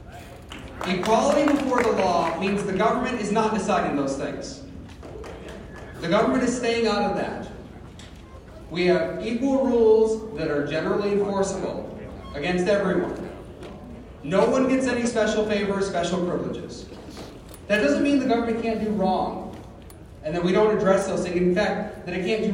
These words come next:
wrong to specific people, as it has historically. Like blacks who were enslaved in this country. Like American Indians who faced persecution.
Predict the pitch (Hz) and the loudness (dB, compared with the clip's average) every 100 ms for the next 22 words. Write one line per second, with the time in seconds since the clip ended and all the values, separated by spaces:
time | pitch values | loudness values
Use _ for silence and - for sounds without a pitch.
0 | 196 202 196 180 - 208 196 208 233 190 | 0 0 -2 -4 -4 -2 -2 -2 -2 -2
1 | 180 170 185 185 240 202 - 170 180 208 | -2 -2 -2 0 0 0 -2 -4 -2 0
2 | 233 - 226 - - - - - - - | 0 -2 -6 -8 -12 -14 -14 -16 -16 -18
3 | - - - - - - - 208 233 226 | -18 -18 -18 -18 -18 -14 -2 0 2 -2
4 | 233 - - - 196 196 196 - 196 190 | -6 -10 -12 -2 0 0 -2 -2 2 2
5 | 180 170 190 196 190 - - 156 170 175 | 2 0 0 0 0 -2 -4 -4 -4 -4
6 | - - 117 117 - - - - - - | -4 -6 -8 -10 -12 -16 -16 -18 -18 -18
7 | - - - - - - - - - - | -18 -18 -18 -20 -18 -18 -18 -18 -20 -20
8 | - - - - 190 214 208 208 - - | -20 -18 -18 -2 2 2 2 -2 -6 -12
9 | - - - - - 170 180 190 185 190 | -16 -16 -18 -18 -14 -4 2 2 4 4
10 | 214 202 - - - - - - - - | 4 2 2 -2 -4 -10 -12 -16 -18 -18
11 | - - - - - 175 170 175 165 - | -18 -18 -18 -20 -10 -6 -2 -2 -4 -2
12 | 190 180 - 180 170 - - - | -2 -2 -2 -4 -4 -4 -8 -12